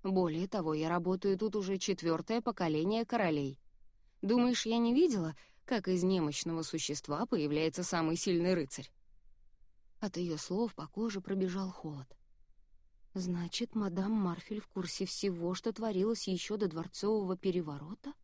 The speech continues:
Но что, если у неё есть какие-то планы на меня?" Размышляю про себя, закусив нижнюю губу. "Но при чём тут вы и Раум?" "Раум — отличный денежный мешок.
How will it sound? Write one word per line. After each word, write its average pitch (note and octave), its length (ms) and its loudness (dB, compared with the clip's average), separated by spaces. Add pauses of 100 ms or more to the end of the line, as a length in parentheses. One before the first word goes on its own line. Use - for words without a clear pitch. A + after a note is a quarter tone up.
(420)
Но F#3 360 -2 (540)
что, - 420 -4
если B3 280 0
у A#3+ 100 4
неё B3 180 6
есть A3+ 280 0
какие-то A3+ 500 -2
планы A3+ 440 2
на F3 120 4
меня?" E3 360 0 (520)
Размышляю F3 680 -2
про F3+ 140 -6
себя, C4 300 0
закусив G#3+ 480 -2
нижнюю G3 400 2
губу. D3 320 -4 (1300)
"Но A#3 260 4
при G#3+ 200 -2
чём G#3 260 2
тут A#3 180 -2
вы A#3+ 200 2
и C4+ 160 0
Раум?" E3+ 420 0 (680)
"Раум — F3+ 540 2
отличный F#3 580 0
денежный E3+ 460 4
мешок. D3 440 -4